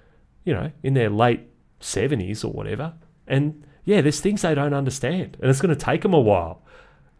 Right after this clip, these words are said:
So we've gotta have that patience built in. We've got people who don't understand the challenges of lots of different communities, and they might need to be exposed to it at a semi-regular basis for five to ten years before they go, "Oh,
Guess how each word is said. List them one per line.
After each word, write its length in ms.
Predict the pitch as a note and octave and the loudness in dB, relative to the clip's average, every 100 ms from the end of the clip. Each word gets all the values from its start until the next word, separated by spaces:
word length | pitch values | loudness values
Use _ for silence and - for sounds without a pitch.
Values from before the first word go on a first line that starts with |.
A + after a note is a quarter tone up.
| - | -6
So 420 | - E3 D3 C#3+ | 4 8 8 6
we've 220 | C#3 F3+ | 6 4
gotta 200 | F3+ F3+ | 6 6
have 240 | C3 D3 C3+ | 6 4 4
that 180 | C3 C3+ | 2 2
patience 460 | C#3+ E3 - A#2 | 0 2 0 -4
built 320 | - B2 G#2+ E3+ | 0 0 2 2
in. 200 | D#3+ G#2 | 2 2
We've 120 | C3 | 4
got 160 | F3 E3 | 4 4
people 240 | D#3+ D3+ | 4 6
who 60 | D3 | 4
don't 220 | C#3 C#3 | 4 4
understand 600 | C#3 C3+ C3+ C#3 C3+ C3+ - - - - - | 2 0 0 2 4 2 -4 -18 -20 -18 0
the 80 | C3+ | 0
challenges 500 | - C3+ C#3+ C3+ B2+ | 4 6 6 4 4
of 120 | B2 | 2
lots 260 | B2 E3+ E3+ | 2 2 0
of 100 | D3 | -4
different 320 | C#3 C#3 B2 | -4 -2 -4
communities, 560 | - A2 G#2 F#2 G2 - | -2 -2 -2 -2 -6 -4
and 140 | D3+ | 2
they 60 | D#3+ | 4
might 180 | E3 D#3+ | 6 6
need 160 | C#3+ C3+ | 4 4
to 80 | |
be 100 | A#2+ | 4
exposed 600 | A2+ - - A#2+ C#3+ C#3 | 4 2 0 4 4 2
to 180 | - B2 | 0 2
it 220 | G#2 - - - _ _ _ - | 2 -2 -16 -20 _ _ _ 0
at 100 | B2 | 2
a 80 | A#2 | 2
semi-regular 800 | - B2+ C3 C3+ C3+ C3+ C3+ B2+ | 4 4 6 6 6 6 6 4
basis 460 | C3+ D#3+ E3 G#2+ | 4 2 0 -6
for 120 | - A2 | -4 -6
five 380 | - A2+ C3+ | 0 2 2
to 80 | C3+ | 0
ten 240 | - C3+ C3 | 0 2 4
years 200 | E3+ B2 | 2 2
before 240 | A#2 C3+ | -2 0
they 80 | A#2+ | 2
go, 280 | A#2 A2+ A2 - - - _ - - - | 2 0 -2 -8 -20 -20 _ -20 -4 6
"Oh, 160 | F3 | 8